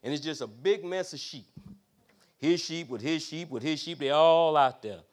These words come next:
And so this man is looking at this scene before him, and, you know, he, he's getting a little worried because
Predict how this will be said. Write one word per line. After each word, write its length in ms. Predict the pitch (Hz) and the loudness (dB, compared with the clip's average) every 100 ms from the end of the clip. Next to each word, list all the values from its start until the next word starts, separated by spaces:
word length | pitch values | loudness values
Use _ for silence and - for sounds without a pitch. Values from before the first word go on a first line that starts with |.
| _ - - | _ -16 -8
And 80 | 165 | -2
so 140 | 220 | 0
this 100 | 220 | -2
man 300 | 233 285 285 | -2 0 0
is 120 | 175 | -2
looking 280 | 233 285 190 | -2 -4 -2
at 120 | 180 | -4
this 200 | 170 151 | -4 -6
scene 320 | - 202 196 | -2 -2 0
before 400 | 160 - 240 240 | -2 -2 0 0
him, 260 | 151 143 135 | 0 -4 -4
and, 180 | 120 110 _ _ _ _ - | -6 -8 _ _ _ _ -8
you 100 | 254 | 0
know, 140 | 185 | 2
he, 420 | 160 226 208 220 208 | 2 0 -6 -8 -8
he's 140 | 196 | -10
getting 240 | - 226 | -8 -6
a 20 | 208 | -2
little 320 | 240 214 160 | 2 2 2
worried 460 | 208 285 226 120 | 2 2 2 -2
because 580 | 135 - 170 156 135 123 | -6 -4 -2 -2 -4 -8